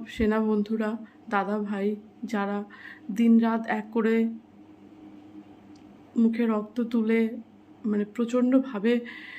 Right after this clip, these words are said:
দেশটাকে বাঁচানোর জন্য আপ্রাণ, মানে, ঝুঁকি নিয়ে ওখানে, মানে, যুদ্ধ করে চলেছে, তাদের জন্য আমার বিনম্র শ্রদ্ধা। আর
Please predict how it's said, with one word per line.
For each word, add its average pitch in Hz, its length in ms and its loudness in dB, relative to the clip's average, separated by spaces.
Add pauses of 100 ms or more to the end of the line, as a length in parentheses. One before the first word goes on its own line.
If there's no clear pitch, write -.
(1300)
দেশটাকে 254 480 2
বাঁচানোর 226 440 4
জন্য 226 180 2 (140)
আপ্রাণ, 226 280 2 (500)
মানে, 214 140 2 (120)
ঝুঁকি 226 300 4
নিয়ে 240 240 4 (120)
ওখানে, 220 240 0 (560)
মানে, 214 140 2 (180)
যুদ্ধ 214 220 -2 (120)
করে 220 240 0
চলেছে, 208 260 -2 (120)
তাদের 208 280 -4
জন্য 214 140 0 (120)
আমার 214 160 0 (720)
বিনম্র 214 460 2 (600)
শ্রদ্ধা। 220 400 -2 (1700)
আর 208 100 0